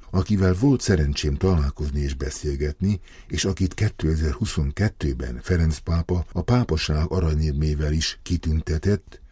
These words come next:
úgy döntött, hogy az ásatási eredményei lényegét egy ismeretterjesztő kötetben jelenteti meg, amely lehetővé teszi, hogy újra felfedezzük azokat a palotatermeket, amelyekben a keresztelő vértanúsága történt.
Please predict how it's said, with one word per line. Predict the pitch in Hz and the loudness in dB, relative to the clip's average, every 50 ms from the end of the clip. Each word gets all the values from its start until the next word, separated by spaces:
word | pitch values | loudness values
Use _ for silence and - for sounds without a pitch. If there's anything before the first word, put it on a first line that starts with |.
| - - - - | -20 -20 -8 0
úgy | - 143 143 123 85 | 4 4 6 6 4
döntött, | 69 - 78 87 87 - 113 123 120 - - - - - - - - - - - - - - - - - - - - _ - - | 2 0 0 0 2 2 2 0 0 0 -4 -20 -20 -20 -20 -20 -20 -20 -20 -20 -20 -20 -20 -20 -20 -20 -20 -20 -20 _ -6 -2
hogy | 104 101 92 | 0 0 0
az | 98 90 104 | 0 0 0
ásatási | 123 135 139 - - 92 - 92 82 78 76 - 92 - - | 2 2 2 2 2 0 2 4 4 4 2 2 -2 -2 0
eredményei | 101 101 92 87 80 71 71 80 78 76 78 76 73 73 73 71 69 | 2 4 4 4 2 2 2 2 2 2 2 2 2 2 2 0 0
lényegét | 69 71 76 78 80 82 82 80 80 90 101 110 - - - - | 0 0 0 2 2 2 0 0 0 0 0 0 -2 -4 -8 -4
egy | - 92 - - | -2 -2 2 2
ismeretterjesztő | 139 - - - 82 76 69 76 76 71 - - - 85 80 78 76 71 71 - - 87 80 | 0 2 4 2 2 4 4 2 0 0 -2 -2 -2 0 2 2 0 0 -2 -2 0 0 0
kötetben | - - 120 117 - 78 69 65 64 67 73 71 73 | 2 4 4 4 4 2 -2 -2 -2 -2 -2 0 2
jelenteti | 80 85 82 71 67 67 69 - 65 65 - 76 76 | 2 2 2 2 0 -2 -4 -4 -6 -6 -2 0 0
meg, | 78 87 98 101 107 95 - - | 2 2 2 0 0 -4 -4 0
amely | 95 113 113 113 113 131 | 2 4 6 6 4 4
lehetővé | 143 143 127 92 78 76 - 82 80 76 67 69 65 | 4 4 4 4 2 2 2 2 2 2 2 0 -2
teszi, | 67 - - 90 82 - - 101 98 - - - | -2 0 0 0 0 0 0 0 0 -2 -4 -2
hogy | - 87 90 - | 0 0 0 2
újra | 165 156 165 151 120 107 | 4 4 4 6 4 4
felfedezzük | 85 - 85 82 80 78 - 90 80 80 85 85 78 71 90 92 82 - | 2 2 2 2 2 2 2 0 0 2 2 0 2 2 2 0 2 2
azokat | - 104 85 90 - - 71 - - | 0 0 2 0 0 -2 -4 -4 -4
a | 73 | -4
palotatermeket, | - - 95 92 92 98 92 - 95 90 - 98 95 90 90 82 90 85 80 - 92 92 87 - - - - - | -2 2 2 2 4 2 0 0 -2 -2 0 2 2 2 2 2 2 2 2 2 0 0 0 -4 -10 -20 -6 0
amelyekben | - 104 98 90 82 82 80 76 73 80 80 76 | 4 6 6 6 6 4 2 2 2 2 2 2
a | 76 | 2
keresztelő | 73 - 120 107 87 76 - - - 85 78 80 82 | 2 2 2 4 4 2 0 0 0 0 2 2 2
vértanúsága | 76 87 87 82 76 - - 73 71 71 71 71 - - 69 67 67 67 71 | 2 2 2 2 0 0 -2 -2 -2 -2 -2 -4 -4 -2 -2 -2 -2 -4 -4
történt. | - - 71 67 - - - 80 57 58 - - - - | -4 -4 -4 -4 -4 -6 -8 -10 -10 -10 -12 -14 -18 -20